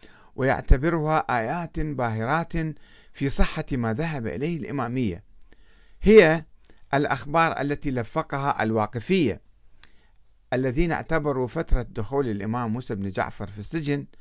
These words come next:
غيبة صغرى، ثم هروبه من السجن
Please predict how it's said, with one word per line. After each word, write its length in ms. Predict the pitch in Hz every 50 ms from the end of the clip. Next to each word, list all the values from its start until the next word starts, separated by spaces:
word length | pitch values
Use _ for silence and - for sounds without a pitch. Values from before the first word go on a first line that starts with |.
| - - - - - -
غيبة 440 | - 123 135 147 147 160 - 175 170
صغرى، 500 | 165 - 196 185 165 147 131 123 123 131 - - _ - - - - - -
ثم 220 | - 135 139 147 147
هروبه 500 | 143 143 147 175 202 208 202 208 202 185
من 160 | 170 165 151
السجن 480 | 143 123 - 147 127 123 131 131 127